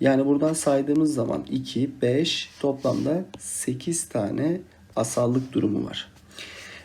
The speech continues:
Peki başlangıç durakları aynı yerde bulunan otobüs ve tramvay ilk hareketlerinden itibaren beşinci kez aynı anda hareket ettiklerinde toplam kaç tramvay hareket etmiştir diyor. Arkadaşlar birisi on, birisi sekiz dakikada bir hareket ediyor.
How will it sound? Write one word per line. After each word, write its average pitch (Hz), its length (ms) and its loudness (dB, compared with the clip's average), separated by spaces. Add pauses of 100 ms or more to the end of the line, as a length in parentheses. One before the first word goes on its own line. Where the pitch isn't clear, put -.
Peki 156 260 2
başlangıç 160 500 2
durakları 165 360 0
aynı 175 200 2
yerde 147 300 2
bulunan 131 180 4
otobüs 139 380 0
ve 139 100 0
tramvay 143 380 2
ilk 165 200 2
hareketlerinden 139 580 2
itibaren 131 600 2
beşinci 156 400 2
kez 147 200 0
aynı 147 260 4
anda 127 220 0
hareket 131 360 0
ettiklerinde 131 640 -2
toplam 143 440 0
kaç 160 240 -2
tramvay 123 400 -4
hareket 104 420 -2
etmiştir - 460 -10
diyor. 143 240 -4
Arkadaşlar 165 520 -2
birisi 165 300 0
on, 165 280 0
birisi 165 280 -2
sekiz 156 300 -2
dakikada 139 380 0
bir 107 60 0
hareket 98 400 -4
ediyor. 160 240 0